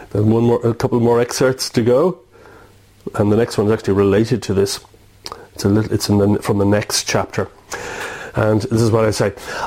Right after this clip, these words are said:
I do realize that the experiences I've just shared with you may seem a little far-fetched, and that the skeptic in you may think that all of this is pure garbage. However, it is important to understand that for several years, scientists have noticed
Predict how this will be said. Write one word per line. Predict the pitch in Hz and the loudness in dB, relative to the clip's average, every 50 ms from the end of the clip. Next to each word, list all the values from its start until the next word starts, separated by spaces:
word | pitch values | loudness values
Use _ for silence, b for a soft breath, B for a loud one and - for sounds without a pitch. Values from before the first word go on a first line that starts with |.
| B | B
I | - 147 | 0 0
do | 139 113 - 220 240 233 208 | 0 0 0 2 2 2 4
realize | 180 165 160 147 143 135 127 120 - | 4 4 4 4 4 2 2 0 0
that | 127 113 - | -2 0 0
the | 127 | 0
experiences | 120 110 - - - 127 123 120 113 107 - 120 | 0 0 -2 -2 0 2 2 2 0 0 0 0
I've | 117 110 101 | 0 2 2
just | - 117 113 - | 0 -2 -2 0
shared | - - 120 117 110 | 0 2 2 2 0
with | 101 92 - | 0 -2 -2
you | 120 107 | 0 2
may | 110 110 | 2 2
seem | 104 - - - 117 110 110 | 0 0 0 0 2 2 2
a | 107 | 2
little | 110 107 - 107 | 0 0 -2 -4
far-fetched, | - - - 139 123 127 123 - - 104 92 - - - - - - - - - _ B B B B B B B B | -6 -2 -2 0 0 0 -2 -4 -6 -6 -6 -4 -4 -6 -6 -6 -12 -16 -20 -14 _ B B B B B B B B
and | 113 117 117 110 | 0 2 2 2
that | 123 117 - | 0 0 -2
the | 117 | -2
skeptic | - - - 151 139 - - - 120 - | -4 -2 0 0 -2 -2 -2 -4 -2 0
in | 127 113 110 | 2 2 4
you | 110 110 107 | 2 4 4
may | 110 110 107 | 4 2 2
think | 107 - - 110 110 107 | 0 0 0 0 0 0
that | - 117 104 - - | -2 -2 -4 -2 0
all | 123 120 117 113 | 2 2 2 2
of | 107 | 0
this | 110 110 - - | 0 -2 -2 -4
is | 107 | -6
pure | - - - 113 104 | -4 -2 -2 0 0
garbage. | 107 104 - 143 143 147 123 113 104 - - - - B B B B B B B B B B B | 0 0 0 0 0 0 0 -2 -4 -6 -8 -12 -16 B B B B B B B B B B B
However, | - 135 147 160 160 143 160 - - - | 0 0 2 2 2 2 0 0 0 0
it | 143 139 147 | 2 2 4
is | 143 127 | 2 4
important | 139 131 117 - - - - 185 185 190 170 147 - | 2 2 0 -2 -4 -2 0 0 0 0 -2 -2 0
to | - 147 | 0 0
understand | 143 131 127 113 - - 135 120 113 107 107 101 | 2 2 0 -2 0 0 0 2 2 2 0 0
that | 110 107 | -2 -2
for | - - 127 117 107 B B B B B | -2 0 0 0 0 B B B B B
several | - - - - 151 147 139 143 127 117 | -4 -2 0 0 0 2 2 2 2 4
years, | 117 139 160 151 123 107 101 - - - - | 4 4 4 4 2 0 -2 -4 -8 -10 -8
scientists | - - - 135 147 160 170 175 165 - 170 165 - - - | -6 -4 -2 0 2 2 2 2 2 2 0 0 0 -2 -4
have | - 120 110 | -4 -2 2
noticed | 117 117 123 135 143 - 123 104 - - - - B | 2 4 4 4 2 2 0 -2 -2 -4 -8 -10 B